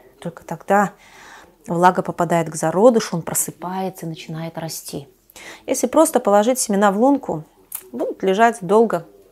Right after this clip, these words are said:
пока, пока не напитаются влагой, пока не набухнут. Итак, мы уплотнили почву. Сейчас нам осталось только подписать,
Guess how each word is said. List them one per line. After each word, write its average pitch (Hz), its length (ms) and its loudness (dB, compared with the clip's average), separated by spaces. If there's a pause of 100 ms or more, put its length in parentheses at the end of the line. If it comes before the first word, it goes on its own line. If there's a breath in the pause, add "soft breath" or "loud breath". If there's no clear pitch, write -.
(960 loud breath)
пока, 160 420 -8 (640 loud breath)
пока 185 260 2
не 190 120 4
напитаются 180 580 2
влагой, 185 280 2
пока 175 220 -6
не 170 120 -2
набухнут. 160 640 -6 (260)
Итак, - 320 -8 (460 loud breath)
мы 202 140 0
уплотнили 180 460 -4
почву. 196 480 -2 (260 loud breath)
Сейчас 220 360 0
нам 185 180 -4
осталось 185 540 -2
только - 380 -4
подписать, 202 720 -4